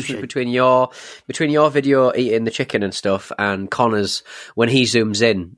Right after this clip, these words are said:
Speaker 2: Uh, it's, it gets quite
Speaker 1: <laughs> Yeah.
Speaker 2: fuzzy, doesn't it? 'Cause I think he's <laughs>
Speaker 1: Exactly. I,
Speaker 2: Well,
Speaker 1: I
Speaker 2: you've
Speaker 1: shot
Speaker 2: got
Speaker 1: the
Speaker 2: scope. You've got capacity. You've got data to play with, mate. You've got overheads to play with, mate.
Speaker 1: i nine processor, my friend.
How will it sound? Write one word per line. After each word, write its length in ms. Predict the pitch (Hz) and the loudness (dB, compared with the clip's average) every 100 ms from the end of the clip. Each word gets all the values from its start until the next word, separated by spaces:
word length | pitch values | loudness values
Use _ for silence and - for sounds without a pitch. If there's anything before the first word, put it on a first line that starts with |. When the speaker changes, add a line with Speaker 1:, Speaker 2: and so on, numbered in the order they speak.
| - | -6
Speaker 2:
Uh, 160 | 92 85 | -4 -4
it's, 100 | - | -4
it 140 | 110 | -4
gets 180 | 98 98 | -2 -2
quite 160 | - 98 | 0 0
Speaker 1:
<laughs> 0 | |
Yeah. 60 | |
Speaker 2:
fuzzy, 240 | 123 107 101 | 0 0 0
doesn't 180 | 101 90 | -2 -4
it? 40 | |
'Cause 100 | - | -8
I 60 | 95 | -8
think 120 | 92 | -6
he's 240 | 92 90 - | -6 -6 -6
<laughs> 540 | - - 131 - 131 | -4 -2 -4 -4 -4
Speaker 1:
Exactly. 460 | 131 131 131 120 127 | -6 -2 -2 -2 -2
I, 160 | 131 160 | 0 2
Speaker 2:
Well, 100 | 156 | 2
Speaker 1:
I 60 | |
Speaker 2:
you've 120 | 156 143 | 2 4
Speaker 1:
shot 200 | 180 - | 2 4
Speaker 2:
got 60 | |
Speaker 1:
the 140 | 147 139 | 4 4
Speaker 2:
scope. 340 | 135 139 117 | 4 2 2
You've 140 | 131 135 | -2 -2
got 160 | 151 | -2
capacity. 460 | - 120 143 - - | -4 -2 -2 -4 -4
You've 120 | 120 | -2
got 200 | 131 117 | 0 -2
data 260 | - 131 123 | -2 -2 -2
to 60 | 110 | -6
play 240 | - 135 | -4 -2
with, 220 | 139 120 120 | -2 -2 -4
mate. 300 | 107 90 - - | -6 -8 -12 -2
You've 160 | 160 | 0
got 180 | 147 160 | 2 2
overheads 640 | 156 147 143 131 139 120 - | 4 2 2 -2 -4 -4 -8
to 80 | |
play 320 | 135 131 131 127 | -8 -4 -2 -2
with, 220 | 120 104 | -2 -4
mate. 320 | 110 98 85 _ _ _ _ _ | -6 -6 -8 _ _ _ _ _
Speaker 1:
i 180 | 139 131 | 0 2
nine 240 | 131 123 | 2 0
processor, 560 | 127 135 110 - 104 110 | 0 -2 -2 -4 -8 -6
my 120 | 98 | -8
friend. 380 | 95 101 95 104 | -6 -8 -8 -10